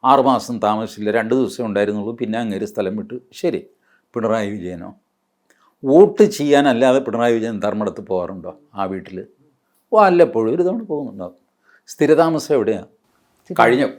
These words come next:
Speaker 1: കുറഞ്ഞത് ആ, ആ, ഇപ്പോൾ രണ്ടാം പിണറായി സർക്കാരാണല്ലോ, ഇത്രയും കാലമായിട്ട് പുള്ളി തിരുവനന്തപുരത്താണ് താമസം, ക്ലിഫ് ഹൗസിലാണ് താമസം.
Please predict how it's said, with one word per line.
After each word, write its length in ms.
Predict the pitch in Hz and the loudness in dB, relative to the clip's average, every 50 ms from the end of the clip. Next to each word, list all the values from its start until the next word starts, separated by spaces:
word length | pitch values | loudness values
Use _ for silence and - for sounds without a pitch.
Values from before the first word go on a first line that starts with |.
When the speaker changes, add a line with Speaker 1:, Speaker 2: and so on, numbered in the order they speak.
| _ - | _ -8
Speaker 1:
കുറഞ്ഞത് 840 | 98 82 95 123 123 143 175 175 156 160 131 113 156 - - - _ _ _ - | -6 -2 0 0 0 0 2 4 4 6 6 4 2 -2 -8 -16 _ _ _ -4
ആ, 120 | 113 120 120 | 0 2 2
ആ, 480 | 123 123 113 110 - 120 110 107 117 113 107 104 110 120 117 113 113 | 2 2 0 -2 -4 -4 -4 -2 -4 -4 -6 -8 -8 -6 -6 -6 -6
ഇപ്പോൾ 500 | 127 - 143 104 - 123 110 135 254 220 117 110 120 - - | -8 -10 -4 2 4 4 4 4 0 -4 -4 -4 -4 -4 -2
രണ്ടാം 680 | 104 104 113 123 120 127 135 139 123 110 110 117 127 - 127 113 107 | -4 -2 2 2 2 2 2 -2 -4 -6 -8 -10 -10 -10 -12 -10 -6
പിണറായി 320 | 127 123 123 120 - 131 | -4 -2 0 0 0 0
സർക്കാരാണല്ലോ, 720 | 120 - 117 110 - - 117 98 101 107 98 87 82 82 - _ _ _ _ _ _ _ _ - | -2 -4 -6 -2 -2 -2 -2 -2 -4 -6 -6 -10 -12 -14 -16 _ _ _ _ _ _ _ _ -12
ഇത്രയും 440 | 120 110 - - 156 160 175 202 190 180 | -12 -6 2 4 6 6 6 4 4 4
കാലമായിട്ട് 480 | 160 151 135 135 135 139 127 123 123 120 | 4 6 6 4 2 0 0 -2 -2 -6
പുള്ളി 180 | 127 135 143 131 - | -6 -6 -6 -4 -4
തിരുവനന്തപുരത്താണ് 600 | 143 151 156 156 156 165 156 - 151 147 139 131 | -2 -2 -2 -2 -4 -6 -6 -6 -6 -8 -6 -8
താമസം, 400 | 143 139 135 131 135 - _ 156 - - | -8 -8 -10 -12 -14 -18 _ -20 -8 -4
ക്ലിഫ് 220 | 131 156 - - | -4 -4 -2 -2
ഹൗസിലാണ് 440 | 151 143 127 - 139 143 127 120 117 | -2 -2 -2 -4 -8 -8 -8 -8 -8
താമസം. 400 | 120 117 110 113 110 - _ - | -10 -10 -10 -12 -18 -20 _ -20